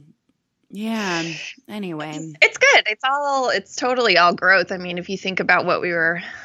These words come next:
Speaker 2: you know, our conversations used to be about him.
Speaker 1: Yeah.
Speaker 2: I mean, we had a whole fucking episode de-, dedicated
Speaker 1: <laughs>
Speaker 2: to
Speaker 1: I know. I asked him,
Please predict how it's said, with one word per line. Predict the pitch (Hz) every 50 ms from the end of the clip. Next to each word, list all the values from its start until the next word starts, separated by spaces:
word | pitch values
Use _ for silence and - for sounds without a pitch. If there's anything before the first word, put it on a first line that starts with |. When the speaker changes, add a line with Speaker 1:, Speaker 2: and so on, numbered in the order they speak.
| - -
Speaker 2:
you | 208
know, | 180 165
our | 160 156
conversations | - - 185 175 165 170 - - 180 170 160 - 165 170 160 170
used | 170 175 147 -
to | 185
be | 160 170 165
about | 160 - 170 165 160 139 - - - - _ _ _ _ _ _ _ _ _
him. | - - - 214 170 156 160 180 220 262 - - - - _ _ _ _ _ _ _ _ _ _ _ _ _ _ _ _ _ _ 226
Speaker 1:
Yeah. | 233 262 277 262 247 254 - -
Speaker 2:
I | 202
mean, | 220 233 247
we | 262 285
had | 285 285
a | - _ _
whole | - 269 - _ _
fucking | - - - 294 262 220 -
episode | - - 370 359 - - 175 143 156 151
de-, | - 156 175 - - 185 -
dedicated | - 294 277 - 196 - - - 202 202 294 -
Speaker 1:
<laughs> | - - - - - 185 - - 196 - 196
Speaker 2:
to | 170 175 - - 349 339 -
Speaker 1:
I | - -
know. | 180 175 170 170 165 -
I | - 254
asked | 240 - 269 262 392 392 - -
him, | 466 466